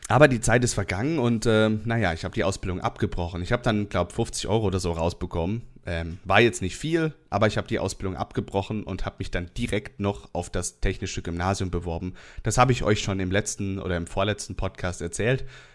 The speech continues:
meine schulische Laufbahn. Ich bin dann eben wieder zur Schule gegangen, habe dann mein Abitur gemacht und währenddessen habe ich quasi einfach wieder die Schulbank gedrückt.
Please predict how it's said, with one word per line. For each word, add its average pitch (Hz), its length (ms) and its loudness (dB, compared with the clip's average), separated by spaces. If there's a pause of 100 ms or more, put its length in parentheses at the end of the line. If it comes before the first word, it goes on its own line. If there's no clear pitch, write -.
(120)
meine 92 180 -2
schulische 92 340 -2
Laufbahn. 90 460 2
Ich - 140 -10
bin 131 140 4
dann 104 120 2
eben 104 260 -2
wieder 92 200 -2
zur - 140 -4
Schule 151 320 0
gegangen, 110 420 -2
habe 101 160 -6
dann 87 120 0
mein 87 160 -2
Abitur 90 400 -2
gemacht 95 380 -4 (400)
und 87 340 -4
währenddessen 87 600 -2
habe 87 140 -2
ich - 140 -8
quasi 85 340 -4
einfach 87 340 -4
wieder 82 180 -4
die 127 180 -4
Schulbank 95 380 2
gedrückt. - 460 -10